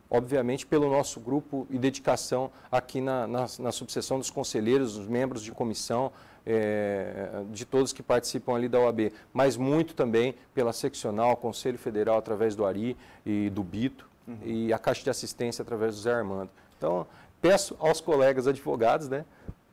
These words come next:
Speaker 1: se, pra nos dar esse voto de confiança, pra continuar com esse trabalho que temos feito junto à subseção, votando na chapa dez aqui na subseção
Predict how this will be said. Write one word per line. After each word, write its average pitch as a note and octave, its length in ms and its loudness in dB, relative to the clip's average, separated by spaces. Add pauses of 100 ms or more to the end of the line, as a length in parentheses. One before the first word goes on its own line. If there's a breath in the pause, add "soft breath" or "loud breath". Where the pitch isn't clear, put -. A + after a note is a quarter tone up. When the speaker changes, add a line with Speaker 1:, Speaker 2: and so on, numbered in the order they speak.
Speaker 1:
se, - 220 -12
pra F#3 240 2
nos F3 180 2
dar C#3+ 240 6
esse D3 160 -4
voto C3+ 240 2
de D#3 80 -4
confiança, D3+ 600 -2
pra D3+ 100 -2
continuar D3 640 0
com C#3 120 -4
esse - 160 -6
trabalho A2+ 460 4 (180)
que D3 100 -4
temos C3+ 280 -2
feito B2 280 -4
junto B2+ 220 -8
à B2 40 -6
subseção, B2 640 -4
votando C3 480 0 (380 loud breath)
na B2 140 6
chapa C#3+ 320 2
dez B2 320 6
aqui B2 140 -4
na B2 80 0
subseção A#2+ 720 -2